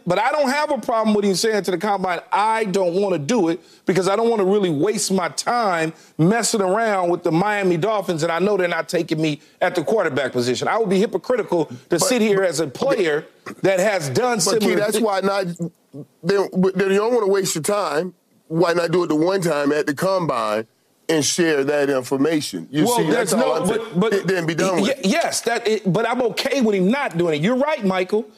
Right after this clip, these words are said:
Speaker 1: If he did it at the combine, everybody can get it. But what happens in
Speaker 2: Right.
Speaker 1: these situations when everybody gets it, you know and I know, and Skip knows to a degree, they start playing with you now. Now it's the, he's this type of person. To see if his,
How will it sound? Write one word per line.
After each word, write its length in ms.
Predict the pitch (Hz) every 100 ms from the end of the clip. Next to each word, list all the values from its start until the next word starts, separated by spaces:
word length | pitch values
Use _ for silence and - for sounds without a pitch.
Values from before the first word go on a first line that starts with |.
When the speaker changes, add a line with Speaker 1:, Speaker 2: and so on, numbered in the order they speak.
| - -
Speaker 1:
If 180 | 233 190
he 140 | 247
did 300 | 151 277 311
it 160 | 320 320 - _ -
at 100 | 220
the 60 |
combine, 480 | 226 247 220 196 180
everybody 400 | 214 240 208 208
can 180 | 185 180
get 200 | 165 104
it. 100 | - _ _ _ - -
But 120 | 190
what 140 | 196
happens 460 | 190 285 339 262 214
in 120 | 233
Speaker 2:
Right. 60 | 220
Speaker 1:
these 120 | 196
situations 580 | 254 214 214 226 196 175
when 100 | 196
everybody 420 | 220 202 190 180
gets 320 | 143 220 226
it, 120 | 240 240 - - - - - -
you 320 | - 127 294 339
know 200 | 285 262
and 100 | 247
I 160 | 254
know, 320 | 196 165 156 175 - -
and 100 | 165
Skip 260 | - 262
knows 320 | 214 233 220 -
to 140 | 226
a 40 | 170
degree, 480 | 147 143 226 160 - _ _ -
they 100 | 160
start 320 | - 170 135
playing 340 | 190 190 156 120
with 160 | 113
you 60 | 117
now. 280 | 127 104 98 _ _
Now 360 | 135 214 262 233
it's 180 | 208 -
the, 200 | 175 131 - _ _ _ _
he's 360 | 131 151 151 120
this 140 | 147
type 220 | - 143 127
of 60 |
person. 240 | 151 131 120
To 60 |
see 300 | - - 240
if 140 | 202 165
his, 260 | 143 -